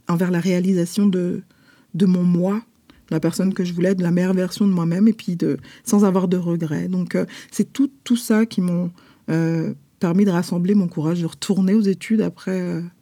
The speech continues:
plusieurs années, euh, passées dans la vie active. Et, euh, et je, je, je suis vraiment heureuse de ce choix-là parce que ça m'a permis de, de,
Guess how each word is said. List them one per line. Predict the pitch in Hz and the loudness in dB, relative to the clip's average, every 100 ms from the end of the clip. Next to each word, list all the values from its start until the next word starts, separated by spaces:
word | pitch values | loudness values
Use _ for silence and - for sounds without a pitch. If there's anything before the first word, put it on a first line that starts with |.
| _ _ _ - _ | _ _ _ -20 _
plusieurs | - 185 180 | -2 -2 0
années, | 175 175 185 185 | 0 0 0 -2
euh, | 165 160 156 165 - | -2 -4 -6 -8 -6
passées | 165 - 190 | -6 -2 -4
dans | 170 | -2
la | 160 | -2
vie | 160 170 | -2 -4
active. | 165 - 226 233 170 - - - - - | -6 -6 -2 0 -2 -8 -20 -20 -20 -4
Et, | 165 | 0
euh, | 160 156 156 156 151 - | 0 -2 -4 -6 -6 -6
et | 160 - | -6 -6
je, | - 156 | -4 -6
je, | 160 156 160 | -4 -6 -8
je | - | -12
suis | - | -6
vraiment | 160 170 175 | -2 0 0
heureuse | 180 175 190 180 | 0 0 -2 -2
de | 175 175 | -2 -2
ce | - | -4
choix-là | 170 - 165 165 180 208 | -6 -6 -4 -2 -2 -4
parce | - - | -8 -10
que | 185 | -8
ça | 170 | -4
m'a | 160 | -4
permis | - 170 185 | -4 -4 -6
de, | - 175 | -4 -4
de, | 160 175 | -4 -6